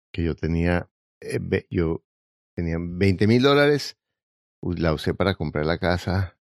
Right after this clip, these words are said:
de, de, de, de mi residencia, y yo me di cuenta de la posibilidad que yo tenía y como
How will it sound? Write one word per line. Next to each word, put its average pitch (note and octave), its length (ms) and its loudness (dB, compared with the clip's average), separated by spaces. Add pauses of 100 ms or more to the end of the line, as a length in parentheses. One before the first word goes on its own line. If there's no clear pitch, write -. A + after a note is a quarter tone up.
de, E2+ 180 -6 (160)
de, - 320 -18 (200)
de, D2 240 -6
de D#2 240 -6
mi D2 120 -4
residencia, D#2+ 680 -4 (560)
y F2+ 120 -4
yo F#2 180 4
me G#2 100 4
di A2 120 4
cuenta G2+ 600 0
de E2 100 -10
la D#2 140 -8
posibilidad E2 680 -6
que G#2 140 -2
yo G2 140 0
tenía G2+ 400 0 (140)
y G#2+ 100 -2
como F2 340 -8